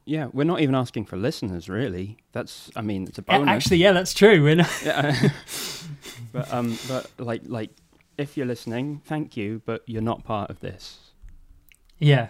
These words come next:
Speaker 2: this isn't for you. It's just for
Speaker 1: <laughs>
Speaker 2: us. <laughs> This is our li-, little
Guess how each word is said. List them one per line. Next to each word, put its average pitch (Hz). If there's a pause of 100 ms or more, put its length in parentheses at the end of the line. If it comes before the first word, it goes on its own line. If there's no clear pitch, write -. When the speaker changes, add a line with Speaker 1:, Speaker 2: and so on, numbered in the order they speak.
(100)
Speaker 2:
this 147
isn't 160
for 151
you. 143
It's 143
just 143
for 143
Speaker 1:
<laughs> -
Speaker 2:
us. - (500)
<laughs> 165 (2000)
This 143
is 139
our 143
li-, 151
little 147